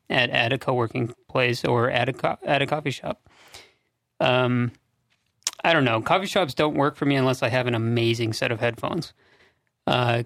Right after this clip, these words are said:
co-working, I was at a stage in, in a startup where we didn't have the, whatever, two hundred fifty bucks per person per month to spend on a co-working facility, and that was just not approachable. And that's kind of my critique of co-working spaces is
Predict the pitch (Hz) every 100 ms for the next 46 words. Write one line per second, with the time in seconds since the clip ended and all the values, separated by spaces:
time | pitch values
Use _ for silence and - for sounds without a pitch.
0 | - 165 170 165 170 147 139 135 - 151
1 | 147 143 127 - 147 135 131 123 - 123
2 | 117 170 170 131 - 135 123 123 123 131
3 | 139 143 - 139 131 117 - 120 120 120
4 | 117 117 113 - 131 117 123 127 123 113
5 | - - - _ - 127 123 117 - 127
6 | 120 123 - 135 139 147 127 - - -
7 | 123 117 117 - - 123 117 117 - 135
8 | 123 117 117 117 _ _ _ _ _ -
9 | 123 - 123 117 117 131 - 196 156 131
10 | 120 - 131 123 123 123 117 117 - 131
11 | 120 127 - - 131 135 123 - - 143
12 | _ _ - 175 180 208 190 165 - 135
13 | 139 143 131 160 143 131 - 139 135 123
14 | 123